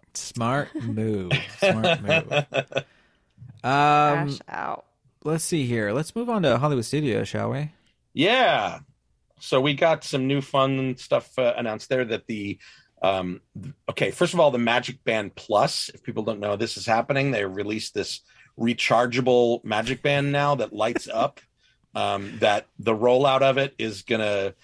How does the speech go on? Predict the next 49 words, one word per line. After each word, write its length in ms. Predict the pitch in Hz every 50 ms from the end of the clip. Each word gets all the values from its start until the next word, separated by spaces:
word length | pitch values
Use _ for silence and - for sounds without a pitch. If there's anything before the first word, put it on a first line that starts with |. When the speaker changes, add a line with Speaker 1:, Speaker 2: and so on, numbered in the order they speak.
| _ _ _ _ _ -
Speaker 2:
um, 340 | 107 104 95 92 98 - 110
do 440 | 98 113 117 117 117 117 117 123 - - _ _ -
things 440 | - - 120 120 117 120 117 110 95
that 140 | 113 104 104
you 140 | 107 98 98
used 220 | 98 110 117 -
to 100 | - 117
be 120 | 98 104 113
able 120 | 117 113 101
to 100 | 117 120
do 140 | 117 123
for 140 | 113 - 101
free, 340 | 90 - - 156 214 294 180
like 280 | - 127 107 95 - -
make 300 | 117 117 113 - _ -
statues 480 | - - - - 117 113 - 110 104 -
talk 240 | - 117 123 123
to 80 | - -
you, 100 | 175 180
like 160 | - - 98 -
the 120 | 113 104
old 200 | 101 104 104 95
talking 260 | - 110 113 - - 92
trash 240 | - - - -
cans 200 | - - - 143 131
and 100 | 127 120
things. 200 | 139 143 139 - _ - - - - _ _
Um, 220 | 143 139 135 120 117
Speaker 1:
Yeah. 120 | - - - - _
Speaker 2:
I, 120 | - 165 160
no, 260 | - 156 160 160 165 160
no 160 | 170 170 190
slam 340 | 196 - - 180 175 160 147
against, 300 | 147 120 135 131 123 - -
I, 80 | - 135
I 180 | 135 135 139 139
know 160 | 139 131 123
quite 280 | 117 _ - - 123 110
a 60 | 110
number 200 | 107 104 98 95
of 80 | 90 _
people 240 | 110 95 98 92
who 60 | 90 98
worked 260 | 98 101 98 - -
on 140 | 98 98 95
these 260 | 95 92 90 - -
kind 220 | - - 101 92
of 60 | 85
projects, 480 | - - 107 95 92 90 92 - - -